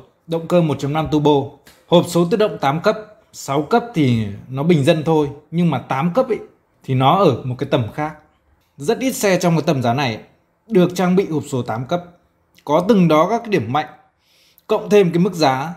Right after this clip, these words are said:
từ tám trăm năm mươi triệu, thì dùng từ ngon để miêu tả thực sự nó không quá tí nào. Nếu mà nhìn vào những cái điểm mạnh này thì chưa thấy con xe nào thuyết phục hơn.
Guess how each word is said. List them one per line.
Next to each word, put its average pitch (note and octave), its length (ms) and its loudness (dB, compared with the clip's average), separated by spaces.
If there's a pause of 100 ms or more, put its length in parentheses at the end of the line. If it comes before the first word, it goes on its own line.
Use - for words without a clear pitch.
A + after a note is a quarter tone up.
(120)
từ C3 200 0
tám B2+ 300 -6
trăm F3 260 0
năm E3 140 2
mươi D3+ 120 2
triệu, F3 200 -4 (680)
thì D#3 140 2
dùng D3 260 4
từ E3 120 0
ngon G3+ 320 2
để D3+ 60 0
miêu F3 200 0
tả F3 260 0 (400)
thực E3+ 160 -6
sự - 420 0
nó D#3 180 -8
không G3 240 -6
quá D#3 220 2
tí E3+ 200 -2
nào. C#3+ 280 -4 (440)
Nếu D3 220 4
mà A#3+ 120 2
nhìn F3+ 260 4
vào C#3 120 0
những D3+ 180 -4
cái A3 60 -10
điểm D3 200 0
mạnh C#3+ 220 -4
này A#2+ 220 -4 (520)
thì D3 200 -6
chưa A#3 180 6
thấy D#3+ 300 0
con F3+ 160 -4
xe F3 160 -4
nào C#3+ 160 -6
thuyết - 240 -8
phục C#3 140 -8
hơn. C3+ 140 -2